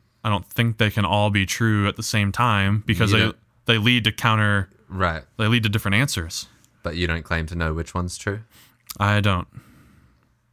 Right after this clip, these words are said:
Speaker 2: And which lens are you using in life? You said, you said two were permissible: consequentialism and virtue ethics. You reject deontology.
Speaker 1: Oh my gosh, I'm not ready to s-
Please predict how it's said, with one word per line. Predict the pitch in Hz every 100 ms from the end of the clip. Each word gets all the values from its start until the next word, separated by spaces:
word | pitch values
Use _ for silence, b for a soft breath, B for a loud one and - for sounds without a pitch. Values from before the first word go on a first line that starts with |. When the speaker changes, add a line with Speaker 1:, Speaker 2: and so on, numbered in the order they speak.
| _ _ _ _ - 82
Speaker 2:
And | 92 92
which | 110
lens | 113 110 101
are | 101
you | 92 107 117
using | 123 120 120 123 123
in | 117
life? | 117 139 143 _ _ -
You | 110
said, | 147 117 92 107 113
you | 117
said | 127 127 95
two | - 127 123
were | 110
permissible: | 95 101 98 104 73 76
consequentialism | - 101 98 101 95 101 92 92
and | 87
virtue | 82 82 - 82
ethics. | - - - - _ _ _ _ _ _ _ -
You | 95
reject | 90 82 104 104
deontology. | 98 92 85 85 73 - 67 - _ _ _ _ _ -
Speaker 1:
Oh | 120 107
my | 95 90
gosh, | 113 101 92 - -
I'm | 117 120
not | 110
ready | 104 107
to | 101
s- | - -